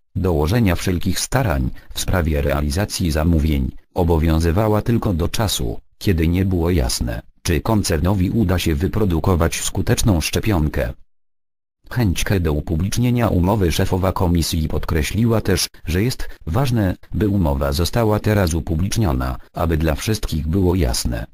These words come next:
co w niej się znajduje. Umowa K z AstraZeneca na trzysta milionów dawek szczepionki, która pozostaje niejawna, jest w centrum sporu o opóźnienie dostaw do Europy.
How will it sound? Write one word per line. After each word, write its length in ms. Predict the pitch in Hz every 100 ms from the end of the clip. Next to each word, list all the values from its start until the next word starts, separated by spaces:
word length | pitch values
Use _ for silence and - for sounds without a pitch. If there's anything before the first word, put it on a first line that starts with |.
| - -
co 180 | 95
w 60 | 78
niej 240 | 78 71
się 200 | - 87
znajduje. 600 | 82 92 87 95 80 62 - - _ _ _ _ _ _ _ _
Umowa 400 | 98 95 71 78
K 180 | - 101
z 80 | 85
AstraZeneca 760 | 95 - 117 90 85 78 85
na 160 | 76 71
trzysta 420 | - 85 - 92
milionów 680 | 104 92 92 123 104 101 80
dawek 400 | 113 117 - -
szczepionki, 760 | - 85 - 90 67 - 62 - - -
która 280 | - 104 87
pozostaje 580 | 85 80 - 120 120 90
niejawna, 600 | 87 82 73 67 67 65 - -
jest 360 | 90 85 - -
w 60 |
centrum 520 | - 117 113 104 104 92
sporu 360 | - 120 95
o 120 | 78
opóźnienie 600 | 78 92 82 107 107 85 76
dostaw 420 | 82 - 87 82
do 240 | 78 67
Europy. 600 | 113 120 85 - - 65